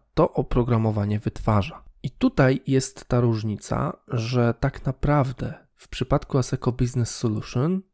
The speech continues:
oprogramowanie może s-, być sprzedawane wielokrotnie, a takie oprogramowanie w przypadku Asseco Poland jest sprzedawane jednokrotnie, bo jest customizowane, czyli wytwarzane pod konkretnego użytkownika, a w zasadzie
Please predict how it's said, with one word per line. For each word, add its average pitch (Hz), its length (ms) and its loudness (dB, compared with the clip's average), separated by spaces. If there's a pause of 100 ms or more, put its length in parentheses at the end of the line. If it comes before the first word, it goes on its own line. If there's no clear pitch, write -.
oprogramowanie 123 840 2
może 127 220 0
s-, - 140 -10 (180)
być 151 360 2
sprzedawane 120 760 0
wielokrotnie, 110 840 -4
a - 120 -16
takie 151 360 0
oprogramowanie 123 920 2
w - 160 -20
przypadku - 760 -2
Asseco - 420 -4
Poland 120 580 -2 (360)
jest 135 320 0
sprzedawane 113 760 -4 (140)
jednokrotnie, 139 920 -2
bo 143 260 2
jest 131 440 -2 (160)
customizowane, 123 840 0
czyli 113 280 -4
wytwarzane - 560 -2
pod - 180 -6
konkretnego 107 800 -4
użytkownika, 139 840 0
a 139 140 0
w 135 60 2
zasadzie 135 400 2